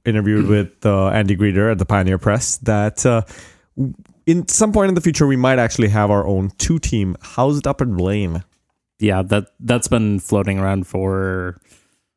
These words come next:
Speaker 3: pretty much the entire time that Minnesota United has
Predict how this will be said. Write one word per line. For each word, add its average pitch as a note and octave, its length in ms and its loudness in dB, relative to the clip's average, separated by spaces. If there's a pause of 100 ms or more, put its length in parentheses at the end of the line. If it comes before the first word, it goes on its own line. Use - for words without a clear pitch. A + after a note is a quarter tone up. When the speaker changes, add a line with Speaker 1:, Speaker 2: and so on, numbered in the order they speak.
(800)
Speaker 3:
pretty F4+ 160 2
much A#3 220 0
the F#3 140 2
entire C3+ 480 0
time A2 360 -2
that G2+ 100 0
Minnesota G2+ 440 0
United F#2 480 -2
has F#2 340 -4